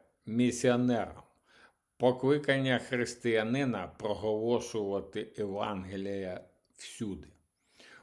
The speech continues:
У дві тисячі двадцять третьому році папа Франциск призначив його головою дикастерії у справах єпіскопів, відомства, що визначає кандидатури для найвищих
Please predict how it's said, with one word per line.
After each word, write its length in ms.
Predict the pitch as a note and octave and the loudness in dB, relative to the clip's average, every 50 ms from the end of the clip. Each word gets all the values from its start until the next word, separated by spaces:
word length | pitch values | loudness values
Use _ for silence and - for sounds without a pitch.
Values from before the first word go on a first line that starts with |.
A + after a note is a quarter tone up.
| _ - | _ -4
У 120 | - B2+ | 0 0
дві 220 | A#2 A2+ A#2 C3 C#3 | 0 2 2 0 0
тисячі 400 | C#3 - D#3+ F3 - - G3 F#3 | 0 0 -2 0 0 2 2 2
двадцять 640 | D3+ D3+ D#3 D#3 D3+ C#3+ D3+ - D3 C3+ C3+ - - | 2 4 4 4 4 4 4 0 -2 -2 -2 -6 -4
третьому 640 | - C#3 C#3 C3+ A#2+ - - A#2 A2+ A2+ A2+ A2+ | 0 4 4 4 4 4 0 -4 -4 -4 -2 0
році 420 | G#2+ A2+ A#2 B2+ C3 B2+ C3 D3 C#3 | 0 2 2 2 0 0 0 -2 -2
папа 440 | C#3 C#3 - C3+ C3 B2 C3+ C#3 C3 | -2 2 4 4 4 6 4 2 2
Франциск 840 | C3 C3+ C3 C3 B2 A#2+ A#2+ - - C3 C3+ C3+ C3 - - - | 2 0 0 0 0 -2 -2 -4 -4 -2 -2 -2 -6 -8 -14 -14
призначив 680 | - - B2 A2+ G#2+ A2+ B2 B2 C3 C3 B2 - C3+ B2+ | -6 -2 -2 -2 -2 -2 -2 -2 0 0 0 0 2 2
його 240 | B2+ B2+ B2+ A#2+ A2+ | 4 4 4 4 4
головою 580 | - B2 A#2+ A#2 A#2 A#2+ A#2+ A#2+ B2 B2 A#2+ | 4 4 4 4 4 4 4 4 4 2 2
дикастерії 920 | A2+ G#2+ G#2+ B2 B2 B2 - B2+ B2 - - - - D3 C#3 C3+ - G2+ F#2+ | 0 0 -2 -2 -2 0 0 -2 -2 -2 -4 -4 0 2 2 4 2 2 0
у 160 | F#2 F#2+ G2 | 0 -2 -4
справах 680 | F#2+ - - - A#2+ A#2 A2 A2 A2 G#2+ G#2 - - - | -6 -10 -12 -6 -2 0 0 2 2 0 -2 -4 -4 -8
єпіскопів, 920 | A2 F#2+ - - - - B2+ B2+ A#2+ - - - F2+ D2+ - - - - - _ _ _ _ _ _ _ _ - - - - - - - _ - | -8 -8 -8 -12 -4 0 2 2 2 2 -2 -10 -14 -14 -14 -18 -20 -20 -20 _ _ _ _ _ _ _ _ -20 -20 -20 -20 -20 -20 -20 _ -12
відомства, 800 | A#2 G#2 A2+ C3+ E3+ E3+ D3+ C#3+ B2+ A#2 - - - A2 A2 G#2 | -6 2 4 4 4 4 4 2 2 0 -2 -2 -2 -2 0 0
що 200 | - - A#2+ A#2 | 0 2 2 2
визначає 720 | A#2 B2+ B2+ A#2 B2 C3 B2+ B2 A#2+ - C3+ C#3 C#3 C3+ | 4 2 2 0 0 -2 -2 -2 0 4 6 6 6 6
кандидатури 1080 | C3 - C3+ B2+ B2 A#2 A#2 A#2+ A#2 A2+ G#2+ A#2 A2+ A2 - - C3+ C3+ C3 A#2+ G#2+ G2 | 4 2 0 0 2 2 4 2 2 2 2 0 0 0 -2 -2 -2 -2 0 0 -2 -4
для 260 | F#2 F#2 G#2+ A2 A2+ | -4 -2 -2 -2 -2
найвищих 760 | A2+ A2+ A2+ A2+ A2 A2+ C3 D3 D3 C#3+ - - A#2+ A2 | -2 -2 -2 -2 0 0 2 2 2 0 0 -2 -2 -4